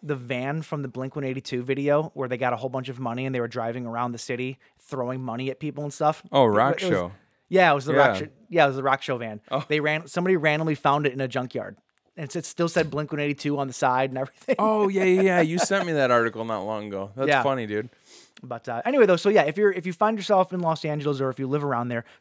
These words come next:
Speaker 1: go check out the, uh, Academy Museum of Motion Pictures, and you can see Bruce in
Speaker 2: Bruce.
Speaker 1: all of his glory for free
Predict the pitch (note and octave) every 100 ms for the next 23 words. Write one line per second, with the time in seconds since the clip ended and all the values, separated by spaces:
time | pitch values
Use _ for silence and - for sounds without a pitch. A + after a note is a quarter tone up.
0 | - E3+ F#3 F3+ D#3+ D3 C#3+ C#3 C3+ B2+
1 | B2+ - F3 E3 E3 C#3+ B2+ C#3+ C#3 -
2 | B2 C3 B2 A#2 B2 - A#2 A2 B2 A#2+
3 | C3+ C3+ C#3 C3+ C3 A#2 B2+ B2 A2 -
4 | - _ G2 F2+ C3 C#3 C#3 D#3 C#3 A#2+
5 | C#3 C3 C3 B2+ - - _ - G3 A3
6 | - - G#3+ B3+ D#3 A#2+